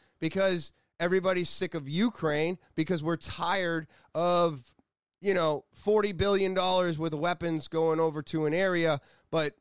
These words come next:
we can't stop a mass shooting on our own home ground, nor can we help anybody in the U S, but we can help other people everywhere else, is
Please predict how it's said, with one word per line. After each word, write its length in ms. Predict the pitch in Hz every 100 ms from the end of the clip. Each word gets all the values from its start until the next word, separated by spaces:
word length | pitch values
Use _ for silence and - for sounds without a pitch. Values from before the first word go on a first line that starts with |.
| _
we 180 | 147 175
can't 320 | - 185 165
stop 360 | - 165 151 139
a 40 |
mass 280 | 139 143 131
shooting 400 | - 156 151 139
on 140 | 139
our 200 | 135 131
own 160 | 127 120
home 220 | 131 123
ground, 460 | 117 143 156 139 120
nor 320 | 127 143 139
can 180 | 131 131
we 140 | 123 110
help 300 | 151 147 131
anybody 520 | 127 110 117 113 107 _ -
in 160 | 160 143
the 100 | 135
U 320 | 131 123 143
S, 320 | 139 117 - -
but 120 | 131
we 120 | 131
can 180 | - 131
help 240 | 127 127
other 200 | 123 113
people 400 | - 139 120 110 -
everywhere 560 | 170 143 120 101 92
else, 320 | 92 90 - - - _ _
is 220 | 156 143